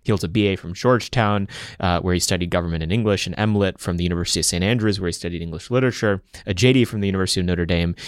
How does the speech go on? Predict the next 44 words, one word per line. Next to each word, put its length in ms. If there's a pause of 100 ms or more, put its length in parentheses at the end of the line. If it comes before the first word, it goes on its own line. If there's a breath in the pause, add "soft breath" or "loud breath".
(120 loud breath)
He 80
clerked 480
on 100
the 60
United 240
States 320
Court 200
of 40
Appeals 340
for 80
the 80
District 340 (220)
of 160
Columbia 380
Circuit 360
Court, 320 (340 loud breath)
uh, 200
under 380
Judge 320
Janice 380
Rogers 280
Brown, 300
and 100
the 60
United 240
States 320
District 320
Court 300
for 100
the 160
United, 500 (120)
for 100
the 80
District 340
Court 240
of 140
Puerto 180
Rico, 380 (400 loud breath)
and 300
for 120
Judge 300 (120)
Jose 360
Antonio 580
Fueste. 520